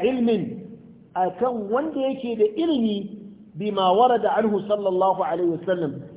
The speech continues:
cewa ga hadisan da suka zo daga wajen manzon Allah sallallahu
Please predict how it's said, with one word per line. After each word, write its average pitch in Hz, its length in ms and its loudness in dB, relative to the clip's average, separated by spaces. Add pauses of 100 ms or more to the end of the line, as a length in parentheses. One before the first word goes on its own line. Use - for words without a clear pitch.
(180)
cewa 196 440 2
ga 185 240 4
hadisan 175 560 -4
da 196 140 -6
suka 196 180 -6
zo 196 140 0
daga 160 240 -2
wajen 160 240 -2
manzon 147 320 -4
Allah 151 320 -4 (260)
sallallahu 165 380 0